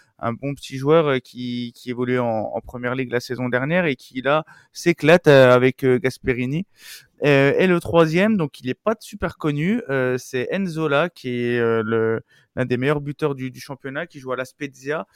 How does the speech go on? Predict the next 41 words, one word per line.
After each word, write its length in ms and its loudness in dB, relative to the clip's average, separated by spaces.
qui, 960 -6
qui 360 -14
fait 180 -2
ses 220 0
matchs, 320 4
qui 400 -8
fait 200 0
des 120 2
belles 160 6
performances, 600 2
qui 140 -6
est, 240 -2
qui 120 -10
est 40 -4
déjà 280 0
à 40 0
sept 240 -6
buts 160 -4
et 160 6
qui, 360 0
euh, 540 6
a 40 4
mis 180 -2
notamment 380 0
un 80 4
doublé 280 2
contre 360 -2
l'Hellas 340 2
Vérone. 300 2
Euh, 160 2
donc 160 -10
j'avais, 380 2
j'avais 400 -4
suivi 340 -2
ça 100 -2
avec 160 -2
attention 400 -6
et 40 0
je 60 -10
trouvais 200 -4
ça 400 -4